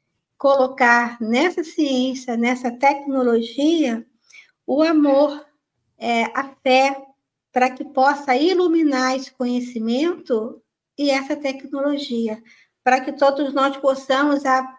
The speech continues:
aí sim, nessa posse do conhecimento iluminado, nós possamos aplicá-la a nós mesmos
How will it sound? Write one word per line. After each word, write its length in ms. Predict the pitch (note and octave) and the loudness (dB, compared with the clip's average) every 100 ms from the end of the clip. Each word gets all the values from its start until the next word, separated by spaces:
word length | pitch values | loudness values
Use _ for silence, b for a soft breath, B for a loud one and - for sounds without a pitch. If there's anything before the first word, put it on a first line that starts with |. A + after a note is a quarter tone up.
| _ | _
aí 400 | A3+ A3+ B3+ D#4+ | -4 0 0 0
sim, 760 | D#4+ - C#4+ C4 C4+ C#4+ D4 - B B B B - | -4 -6 -2 0 0 -2 -4 -16 B B B B -6
nessa 400 | A#3+ B3+ B3+ B3+ | -2 -2 0 -4
posse 720 | B3 B3 C4 D#4+ F#4 - E4 | -2 2 4 4 0 -6 -6
do 420 | C#4 C#4 C#4 C4+ C4+ | -4 -4 -2 -2 -2
conhecimento 880 | C4 C#4 C#4+ - C4+ B3 A#3+ A#3+ | -2 -2 -4 -2 0 0 0 -2
iluminado, 960 | A#3+ A#3+ A3+ A3 A3 C4+ F4+ F4 A3+ A3+ B B | -4 -2 -2 -4 -2 0 0 2 0 -2 B B
nós 220 | B3 B3+ | -2 -2
possamos 540 | B3+ D4 - C4 C#4+ C#4 | -2 -4 0 -2 0 -4
aplicá-la 800 | C4+ D#4+ D#4+ C#4 B3 A#3+ B3 B3 | -6 -6 -6 -2 0 0 -2 -2
a 140 | A#3+ B3 | 0 0
nós 320 | A#3+ A3+ - | 2 -2 -4
mesmos 760 | A3 G#3+ A#3 A#3+ _ - - | -8 -4 -4 -4 _ -16 -16